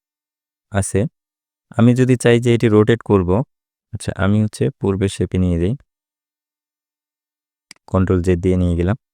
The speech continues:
আমি যদি এখানে ক্লিক করে ধরে এরকম করে ঘুরাই, এটা কিন্তু চারপাশে এরকম করে ঘুরতে থাকবে। ঠিক আছে? অর্থাৎ এভাবে আমি রোটেট করতে পারবো। ওকে, এবং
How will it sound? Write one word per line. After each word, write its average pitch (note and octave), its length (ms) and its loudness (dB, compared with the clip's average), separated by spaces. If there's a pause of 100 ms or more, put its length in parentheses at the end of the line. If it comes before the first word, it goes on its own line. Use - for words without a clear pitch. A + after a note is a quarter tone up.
(680)
আমি A#2 180 2
যদি B2+ 220 2 (180)
এখানে B2 220 0 (160)
ক্লিক C3 220 0
করে B2 260 4
ধরে G2+ 280 2 (680)
এরকম A2+ 280 2
করে A2+ 220 0
ঘুরাই, G#2 340 2 (260)
এটা G#2 140 0
কিন্তু G#2 200 -2
চারপাশে G2+ 480 -2
এরকম F#2 320 0
করে F#2+ 180 -2 (360)
ঘুরতে F#2+ 300 -4
থাকবে। E2+ 260 -8 (1400)
ঠিক C#3 160 2
আছে? A#2+ 200 0 (1000)
অর্থাৎ A#2 300 0 (140)
এভাবে A2 380 2
আমি A#2+ 180 0 (160)
রোটেট G2 360 0
করতে - 260 -4
পারবো। D2+ 280 -2 (1900)
ওকে, G2 280 -2 (1000)
এবং A2+ 300 2